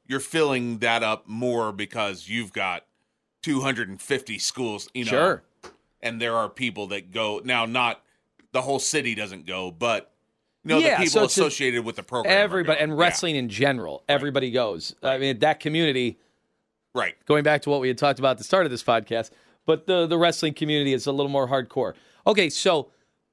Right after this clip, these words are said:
Speaker 2: I, Zach had said that just attendance is down, high school. It's just, it's just down. The prices have gone up.
Speaker 1: For basketball.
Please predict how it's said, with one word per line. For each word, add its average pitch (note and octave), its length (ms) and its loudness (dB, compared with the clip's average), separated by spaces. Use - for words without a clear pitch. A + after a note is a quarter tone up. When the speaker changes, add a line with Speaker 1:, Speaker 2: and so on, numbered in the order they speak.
Speaker 2:
I, D#3 220 6
Zach F3+ 560 2
had D#3+ 200 0
said D3+ 280 2
that C#3+ 100 -4
just - 220 -6
attendance F#3+ 340 0
is C3+ 80 -8
down, A#2+ 340 0
high B2 140 0
school. - 340 -8
It's - 100 -14
just, - 260 -4
it's E3 120 -6
just G3+ 180 -4
down. D3 340 0
The C3+ 80 -4
prices F3+ 360 2
have E3+ 100 -6
gone F#3 260 2
up. G#3+ 260 2
Speaker 1:
For C3 140 -6
basketball. A2 720 -4